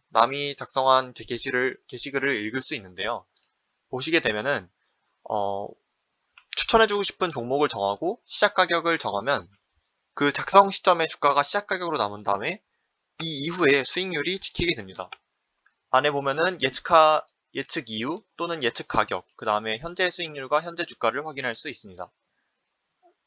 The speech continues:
이만 시연 영상을 마치겠습니다. 감사합니다.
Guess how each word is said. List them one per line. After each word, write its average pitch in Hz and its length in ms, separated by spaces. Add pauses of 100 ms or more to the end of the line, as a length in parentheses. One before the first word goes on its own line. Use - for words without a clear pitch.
(320)
이만 139 360
시연 185 280
영상을 139 280
마치겠습니다. 101 540 (140)
감사합니다. 107 560